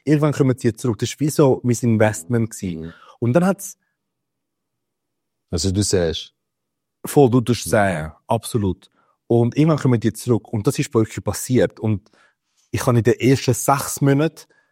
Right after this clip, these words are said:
Speaker 1: so abartige Verkäufe gehabt. Wirklich, ich hätte so gerne einen Vertrag gehabt mit irgendwie einem halben Prozent Provision. Oh mein Gott.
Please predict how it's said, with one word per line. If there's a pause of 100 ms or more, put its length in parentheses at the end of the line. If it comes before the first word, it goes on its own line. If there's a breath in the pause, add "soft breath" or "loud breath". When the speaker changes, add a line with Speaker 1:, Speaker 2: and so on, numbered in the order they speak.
(120)
Speaker 1:
so (960)
abartige
Verkäufe
gehabt. (120)
Wirklich, (460)
ich
hätte
so
gerne
einen
Vertrag
gehabt
mit
irgendwie (360)
einem
halben
Prozent
Provision. (400)
Oh
mein
Gott.